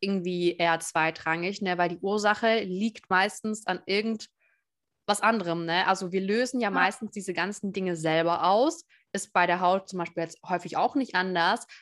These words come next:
Speaker 1: weil wenn du, ne, in andere Länder schaust, zum Beispiel, ähm, dort, wo die Leute noch sehr einheimisch leben, ja, und sehr unverarbeitete Lebensmittel beispielsweise essen,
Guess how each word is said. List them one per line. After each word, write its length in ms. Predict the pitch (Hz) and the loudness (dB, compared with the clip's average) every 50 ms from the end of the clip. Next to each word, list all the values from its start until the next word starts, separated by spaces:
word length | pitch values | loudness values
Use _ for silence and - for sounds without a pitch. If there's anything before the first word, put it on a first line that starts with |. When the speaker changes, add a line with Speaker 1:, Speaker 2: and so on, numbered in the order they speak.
| _ - | _ -4
Speaker 1:
weil 80 | 190 | -2
wenn 120 | 190 196 202 | -2 0 0
du, 200 | 202 202 202 - | -2 -2 -4 -6
ne, 220 | - 196 208 208 - - | -6 -4 -4 -4 -4 -4
in 100 | 196 190 | -6 -4
andere 300 | - 196 247 302 320 269 | -2 -2 -2 0 0 0
Länder 300 | 214 180 175 175 170 170 | 0 0 0 -2 -2 -4
schaust, 500 | 170 - - 170 160 175 196 214 - - | -4 -4 -2 -2 0 0 -2 -4 -8 -10
zum 100 | - 190 | -8 -4
Beispiel, 580 | 185 175 175 175 - - 190 180 180 175 180 185 - | -2 -2 -2 -4 -6 -10 -10 -8 -6 -6 -6 -4 -2
ähm, 380 | 170 170 170 170 175 175 175 _ _ _ _ _ _ _ _ - | -2 -2 -2 -2 -6 -10 -12 _ _ _ _ _ _ _ _ -4
dort, 300 | - 196 202 214 208 202 | 0 2 4 4 2 0
wo 100 | 190 185 | -4 -4
die 80 | 185 | -2
Leute 540 | 180 175 175 180 185 185 - 196 185 185 185 | 0 2 2 2 2 0 -2 -2 -2 -2 -2
noch 160 | 180 175 175 | -4 -6 -8
sehr 340 | - - - 185 170 170 - | -8 -6 -2 0 0 0 2
einheimisch 640 | - 185 220 254 240 214 196 180 175 170 170 170 - - | 2 0 0 0 0 0 0 0 0 -2 -4 -8 -8 -8
leben, 280 | 170 165 165 165 180 | -6 -6 -6 -4 -4
ja, 200 | 170 165 165 170 | -2 0 0 0
und 280 | - - 180 180 175 - - | 0 -2 -6 -8 -10 -12 -18
sehr 280 | 170 156 180 170 165 | -8 -2 -2 0 0
unverarbeitete 800 | 175 220 277 - - - - 180 196 202 214 208 214 214 - 202 | 0 -2 -4 -4 -4 -2 0 2 2 2 0 -2 -6 -8 -8 -8
Lebensmittel 580 | 196 208 202 202 208 202 - - 202 190 208 185 | -6 -4 -4 -4 -4 -8 -10 -10 -8 -8 -6 -4
beispielsweise 640 | - 185 190 - - 190 - - 185 180 185 - - | -2 -2 -2 -4 -8 -16 -8 -4 -4 -4 -2 -4 -4
essen, 360 | - 185 190 - - 196 | -4 -6 -6 -6 -10 -10